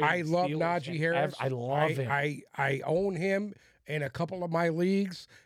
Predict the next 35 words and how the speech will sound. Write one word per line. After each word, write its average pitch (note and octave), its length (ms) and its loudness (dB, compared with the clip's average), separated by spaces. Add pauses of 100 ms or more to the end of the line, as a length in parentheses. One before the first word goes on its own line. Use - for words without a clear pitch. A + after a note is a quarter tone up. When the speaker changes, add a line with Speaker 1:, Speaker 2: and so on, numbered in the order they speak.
(140)
Speaker 1:
and C3+ 200 -4
I D3 220 0
just C#3 320 -8 (200)
do F#3 200 -4
not F3 340 0
like D#3+ 300 0
him D3+ 140 -2
against C3+ 580 -6 (560)
that C#3 260 -2 (340)
Speaker 2:
Well, D#3 260 -4
he - 80 -12
Speaker 1:
Tampa D#3 280 0
Speaker 2:
hasn't F#3+ 300 0
been F3 120 2
Speaker 1:
defense. C#3 120 -2
Speaker 2:
good F3+ 140 2
all D#3+ 180 2
year. E3 300 -2
I C3 100 -4
mean, C3+ 260 -8 (400)
Speaker 1:
I F3+ 100 4
just A3 160 -2
Speaker 2:
it, G3 40 2
Speaker 1:
don't F#3+ 100 2
like F#3 140 4
him F3+ 40 -2
Speaker 2:
it's, E3+ 80 0
Speaker 1:
against D#3+ 260 -2
Speaker 2:
it's D#3+ 120 0
Speaker 1:
Tampa D3+ 100 2
Speaker 2:
awful. E3 420 0
Speaker 1:
defense. - 240 -16
Speaker 2:
It's, C3+ 260 -6
it's D#3+ 420 -2
awful. D3 520 -2